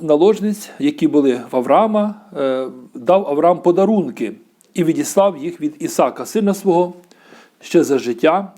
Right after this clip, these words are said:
свого на схід, у землю східну". Значить, е, тут, е, бачимо, що Ісаку віддав,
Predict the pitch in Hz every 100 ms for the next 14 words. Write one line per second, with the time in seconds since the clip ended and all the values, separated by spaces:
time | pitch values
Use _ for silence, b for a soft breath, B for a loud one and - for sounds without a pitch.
0 | - - 156 135 135 135 127 - - 214
1 | 208 - _ _ 143 117 156 151 151 -
2 | 127 110 104 B B B B B - 107
3 | 139 - 135 127 123 120 117 127 - 202
4 | 180 196 202 180 170 - 170 156 - 175
5 | 190 180 170 151 143 139 131 113